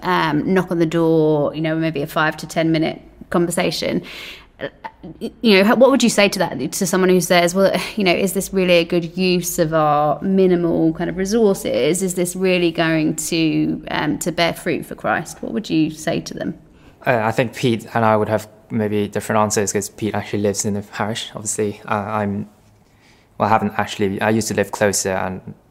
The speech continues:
Speaker 2: I'm currently not, yeah, I'm definitely not in the parish now.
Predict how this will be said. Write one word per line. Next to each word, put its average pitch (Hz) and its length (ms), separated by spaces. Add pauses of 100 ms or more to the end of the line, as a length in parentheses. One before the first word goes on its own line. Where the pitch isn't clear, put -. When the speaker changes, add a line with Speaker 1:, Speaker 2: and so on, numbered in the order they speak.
Speaker 2:
I'm 107 140
currently 95 500
not, 98 380 (760)
yeah, - 120
I'm - 80
definitely - 280
not 98 120
in 95 60
the 95 60
parish 95 320
now. - 240